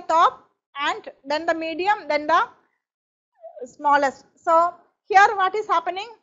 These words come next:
This type of a thing, the pore size distribution,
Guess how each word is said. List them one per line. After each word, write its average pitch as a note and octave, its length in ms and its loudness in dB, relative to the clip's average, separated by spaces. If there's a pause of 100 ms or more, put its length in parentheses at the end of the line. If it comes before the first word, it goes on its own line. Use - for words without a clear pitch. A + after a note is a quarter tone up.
(160)
This F4 200 -8
type E4+ 200 -2
of F#4 140 0
a F#4+ 80 0
thing, F4+ 240 -8 (1300)
the D4 80 -4
pore D#4+ 300 4
size B4 200 2
distribution, F4+ 580 -8